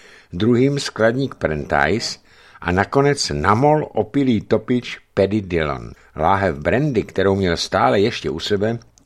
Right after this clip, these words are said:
kormidelník Perkins zahodil a Dillon, neschopný pohybu, zůstal ležet na dně člunu přikrytý dekou. Titanic se rychle potápěl a někdo zděšeně vykřikl: „Veslujte pryč,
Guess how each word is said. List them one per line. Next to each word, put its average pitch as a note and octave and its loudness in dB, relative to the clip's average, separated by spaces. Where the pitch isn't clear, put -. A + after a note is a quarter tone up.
kormidelník A2 0
Perkins F2+ 0
zahodil D#2 0
a D#2+ -4
Dillon, G#2 2
neschopný G2+ -2
pohybu, D#2 -4
zůstal G#2 0
ležet G#2 0
na D#2 0
dně D#2 -2
člunu F2 -4
přikrytý F2 -4
dekou. C#2+ -6
Titanic G#2+ 0
se - 2
rychle A#2 2
potápěl C#2+ -2
a E2+ -2
někdo G2+ 2
zděšeně G2+ -2
vykřikl: - -8
„Veslujte F#3+ 4
pryč, - -2